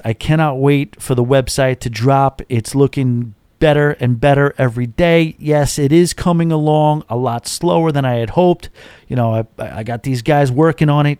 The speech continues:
I don't know what the hell's going on. It's like a telephone game. I think the,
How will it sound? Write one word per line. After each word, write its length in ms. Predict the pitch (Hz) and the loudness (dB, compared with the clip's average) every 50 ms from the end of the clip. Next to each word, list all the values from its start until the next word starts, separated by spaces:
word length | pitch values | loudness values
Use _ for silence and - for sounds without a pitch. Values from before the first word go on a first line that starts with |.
| _ - - | _ -10 -6
I 80 | 117 117 | -2 0
don't 120 | 131 135 | 0 2
know 80 | 135 127 | 2 2
what 220 | 123 139 139 - | 2 0 -2 -2
the 60 | 131 | -2
hell's 200 | 123 135 135 131 | -2 -2 -2 -2
going 200 | 123 143 135 135 | -2 -2 0 0
on. 180 | 139 139 139 135 | 2 2 0 -2
It's 140 | 117 - 120 | -2 -6 -8
like 100 | 107 113 | -8 -8
a 60 | - | -10
telephone 540 | - - 135 135 139 123 - 139 135 139 123 | -2 0 0 0 0 0 -2 -2 -4 -2 -2
game. 280 | 131 135 139 127 117 | -2 -2 -2 -4 -4
I 60 | 117 | -6
think 240 | - - 151 139 - | -6 -6 -6 -6 -4
the, 160 | - 127 110 | -6 -6 -6